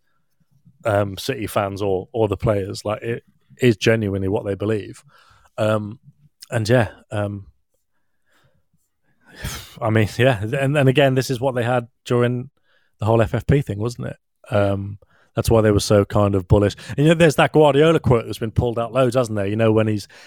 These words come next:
I think he said it in May, but he said it loads of times, but he must have said it more succinctly in May, or it was just the one that more people remember,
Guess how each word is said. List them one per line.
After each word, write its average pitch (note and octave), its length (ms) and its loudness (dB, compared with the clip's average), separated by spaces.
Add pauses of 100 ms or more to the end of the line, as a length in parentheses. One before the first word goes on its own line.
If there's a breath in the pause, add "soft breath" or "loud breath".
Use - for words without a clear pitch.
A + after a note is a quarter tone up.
(320 loud breath)
I D#3+ 60 -2
think C#4 120 4
he G#3+ 60 4
said E3 160 2
it D#3+ 80 -2
in C3+ 100 -4
May, D#3 220 4
but C3+ 140 0
he C3+ 60 0
said F#3+ 180 0
it D3 140 -2
loads C#3 380 6
of A#2 60 -2
times, G2 380 -2
but A#2 100 -12
he A#2 60 -4
must C#3 140 -4
have A2+ 100 -4
said A2+ 120 -4
it A#2+ 80 -12
more A2+ 300 -2
succinctly G#2 580 -6
in G2 140 -4
May, G2 220 -2
or G2 140 -4
it - 20 -2
was G2 100 -4
just - 140 -10
the A2 80 -6
one G2+ 160 -8
that F#2+ 80 -20
more G2 200 -8
people G2+ 280 -8
remember, G2+ 420 -10